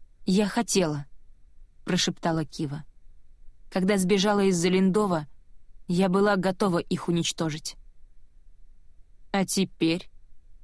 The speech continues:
спросила Зулика, прямо глядя на нее из-под маски. Кива чувствовала себя и потерянно, и в то же время уверенно. "Ты права. Они мне важны.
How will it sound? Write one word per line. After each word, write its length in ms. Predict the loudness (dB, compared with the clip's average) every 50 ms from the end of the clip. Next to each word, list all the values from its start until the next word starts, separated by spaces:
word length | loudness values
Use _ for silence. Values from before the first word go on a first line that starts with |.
| -20 -18 -14
спросила 540 | -14 -6 -2 -2 -2 0 0 2 2 2 2
Зулика, 540 | 2 2 2 2 2 0 0 -2 -6 -6 -8 -10 -16 -20 -20 -10 -4
прямо 340 | 0 2 2 4 4 4 4
глядя 340 | 4 2 2 2 2 4 4
на 80 | 4
нее 360 | 4 4 2 2 2 2 0 0
из-под 400 | 0 -2 -4 -2 -2 -2 -2 -2
маски. 480 | -2 -2 -4 -4 -6 -8 -12 -16 -16 -18 -20 -20 -20 -20 -20 -20 -20 -20 -20 -20 -20 -20 -20 -20 -20 -20 -20 -10
Кива 320 | -2 0 2 2 2 2 0
чувствовала 720 | 0 0 0 0 0 0 0 0 0 2 2 2 2 2
себя 480 | 2 0 0 0 2 2 2 2 0 0 -2
и 80 | -4 -2
потерянно, 880 | 0 -2 -2 -2 -2 0 0 2 2 2 2 0 0 -2 -2 -4 -4 -6 -10 -16 -20 -20 -20 -8 -4
и 60 | -4
в 100 | -4 -2
то 160 | 0 0 2 2
же 140 | 2 2
время 400 | 2 4 4 4 4 4 2 2 0
уверенно. 680 | 0 0 2 4 2 2 2 0 -2 -4 -4 -6 -8 -10 -14 -20 -20 -20 -20 -18 -18 -18 -20 -20 -20 -20 -20 -20 -20 -20 -20 -20 -20 -20 -20 -20 -20 -20 -20 -18 -18 -20 -18 -18 -18 -18 -6
"Ты 120 | -4 -2 -2
права. 420 | 0 0 0 2 2 0 0 -2 -6 -12 -18 -20 -20 -20 -20 -20 -20 -20 -20 -20 -20 -20 -20 -20 -20 -20 -8 -2
Они 240 | 0 2 4 4 4
мне 180 | 4 4 2 2
важны. 460 | 0 0 -2 -2 -4 -4 -6 -8